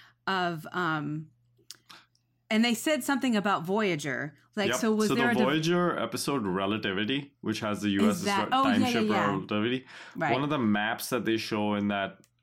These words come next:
Speaker 2: ship is
Speaker 1: Mm-hmm.
Speaker 2: the map that this device displays.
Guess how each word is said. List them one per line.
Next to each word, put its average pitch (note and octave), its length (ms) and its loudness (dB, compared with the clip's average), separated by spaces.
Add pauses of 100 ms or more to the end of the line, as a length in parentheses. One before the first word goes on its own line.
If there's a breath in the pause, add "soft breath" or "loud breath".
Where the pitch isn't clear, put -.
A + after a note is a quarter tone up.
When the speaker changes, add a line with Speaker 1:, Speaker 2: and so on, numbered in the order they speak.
(300)
Speaker 2:
ship - 460 -4 (320)
is F3 360 2
Speaker 1:
Mm-hmm. E3 240 -4
Speaker 2:
the G#2 80 -2
map G2 460 -4
that F2+ 160 -6
this F2+ 180 -8
device F2 400 -8
displays. - 560 -14